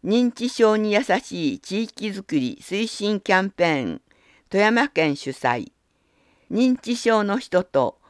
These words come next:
その家族への支援。県内市町村や企業などの取り組みを紹介します。イオンモール高岡、イオンホールほか。九月二十一日土曜日、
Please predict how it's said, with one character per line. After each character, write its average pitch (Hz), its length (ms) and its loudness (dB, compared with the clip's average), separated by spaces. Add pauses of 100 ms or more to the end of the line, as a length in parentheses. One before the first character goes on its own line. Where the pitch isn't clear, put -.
(180)
そ 233 180 0
の 247 140 2
家 254 180 0
族 226 320 0
へ 156 80 4
の 135 160 2
支 - 240 -2
援。 139 320 0 (680)
県 247 260 2
内 180 220 4
市 - 80 -16
町 220 220 2
村 165 260 0
や 127 320 -2 (340)
企 262 240 2
業 208 200 2
な 160 160 0
ど 139 100 2
の 131 160 2
取 160 220 -2
り - 60 -12
組 190 240 -2
み 180 60 2
を 185 80 4
紹 165 280 2
介 147 240 0
し - 160 -10
ま 123 160 -8
す。 - 200 -20 (920)
イ 190 160 4
オ 240 100 6
ン 233 180 2
モ 214 180 4
ー 170 40 2
ル 127 160 0
高 170 380 0
岡、 - 320 -6 (540)
イ 180 120 4
オ 220 80 6
ン 233 140 0
ホ 214 240 2
ー 180 40 2
ル 147 100 0
ほ 127 160 -8
か。 - 260 -6 (760)
九 262 160 -2
月 233 340 0
二 202 180 0
十 202 220 2
一 135 260 -2
日 143 360 -4
土 139 160 4
曜 180 240 2
日、 - 240 -12